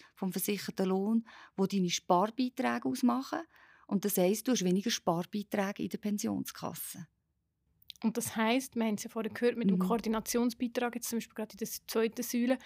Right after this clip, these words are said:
Speaker 2: dass ihr von diesen fünfzigtausend Franken dann auch nochmal, du hast es gesagt, fünfundzwanzigtausend und irgendetwas.
Speaker 1: Und irgendetwas, also das ist der Koordinationsabzug, der weggeht. Und das gibt nachher der versicherte Lohn. Und von dem hast du je nachdem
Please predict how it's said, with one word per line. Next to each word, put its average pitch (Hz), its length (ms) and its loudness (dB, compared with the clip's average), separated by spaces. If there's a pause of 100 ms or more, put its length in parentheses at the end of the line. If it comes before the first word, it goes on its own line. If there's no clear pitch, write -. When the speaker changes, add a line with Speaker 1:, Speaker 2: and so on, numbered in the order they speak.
(280)
Speaker 2:
dass 226 180 -4
ihr 226 60 -2
von 220 120 -6
diesen 226 160 0
fünfzigtausend 233 760 -2
Franken 233 640 -2
dann 233 180 2
auch 208 220 4
nochmal, 240 400 4 (240)
du 214 80 -6
hast 208 100 -6
es - 80 -8
gesagt, 214 320 -4
fünfundzwanzigtausend 226 1400 -4 (640)
und 214 160 -4
irgendetwas. 240 380 -2
Speaker 1:
Und 202 120 4
irgendetwas, 262 480 6
also 214 120 4
das 196 80 4
ist - 80 -2
der 175 60 -6
Koordinationsabzug, 202 1080 2
der 269 140 4
weggeht. 254 460 4 (260)
Und 185 260 0
das 262 220 8
gibt - 120 0
nachher 170 200 0
der 170 100 -6
versicherte 175 540 -4
Lohn. 190 360 4 (280)
Und 196 180 2
von 196 160 2
dem 240 260 8
hast 185 200 2
du 208 120 0
je 220 200 4
nachdem 196 640 2